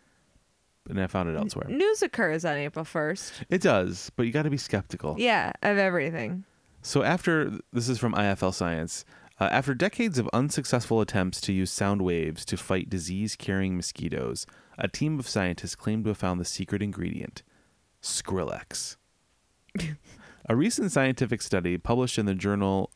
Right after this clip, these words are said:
Speaker 1: Arca Tropica on March twenty-fifth, not April Fool's Day apparently,
Speaker 2: Mm-hmm.
Speaker 1: uh, has investigated whether the single Scary Monsters and Nice Sprites by Skrillex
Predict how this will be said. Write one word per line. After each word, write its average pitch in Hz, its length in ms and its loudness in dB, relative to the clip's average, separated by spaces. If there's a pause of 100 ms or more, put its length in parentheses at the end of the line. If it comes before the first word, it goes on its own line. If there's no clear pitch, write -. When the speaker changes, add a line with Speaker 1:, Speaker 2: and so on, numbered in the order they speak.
Speaker 1:
Arca 127 480 2 (240)
Tropica 87 680 -2 (200)
on 92 140 0
March 92 260 0
twenty-fifth, 113 640 -2 (360)
not 95 280 0
April 101 220 -2
Fool's 104 300 -4
Day - 120 -4
apparently, 78 600 -6 (180)
Speaker 2:
Mm-hmm. 190 220 -6 (340)
Speaker 1:
uh, 95 200 2
has 123 400 0
investigated 107 800 0
whether 95 280 4
the 90 120 -2
single 143 560 0 (840)
Scary 147 400 2
Monsters 120 800 2 (100)
and 90 360 0
Nice 101 420 -2 (240)
Sprites - 720 -2
by - 160 -4
Skrillex 85 720 -2